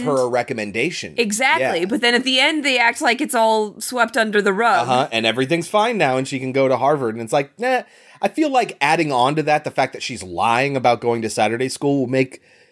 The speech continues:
Speaker 1: the principal even less inclined to give her this <laughs> recommendation.
Speaker 2: Mm-hmm.
Speaker 1: But maybe the assumption is, well, she survived all these, she survived all these murders. Let's just give her the <laughs> recommendation 'cause we feel bad.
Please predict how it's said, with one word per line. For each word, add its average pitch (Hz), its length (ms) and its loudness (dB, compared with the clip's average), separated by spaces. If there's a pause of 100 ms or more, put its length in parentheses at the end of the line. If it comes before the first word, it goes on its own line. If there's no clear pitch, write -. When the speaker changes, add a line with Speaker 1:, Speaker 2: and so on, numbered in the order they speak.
(200)
Speaker 1:
the 123 80 0
principal 120 520 2
even 107 260 -4
less 101 220 0
inclined 87 680 -6
to 110 100 -8
give 90 200 -6
her 95 100 -6
this 90 200 -10
<laughs> - 20 -16
recommendation. 143 1120 -2
Speaker 2:
Mm-hmm. 202 640 -2
Speaker 1:
But 143 300 0 (340)
maybe 117 260 0
the 120 200 -4
assumption 123 360 0
is, 117 160 -4
well, 185 200 4
she 147 180 -4
survived 151 480 0
all 151 140 2
these, 135 500 -4 (400)
she - 140 -10
survived 135 440 2
all 151 120 2
these 135 240 -4
murders. 131 680 -2 (800)
Let's 131 220 2
just 120 200 -6
give 127 160 2
her 139 60 6
the 127 120 4
<laughs> 135 100 0
recommendation 135 580 0
'cause 127 200 0
we 117 100 -2
feel 127 280 2
bad. 165 360 -2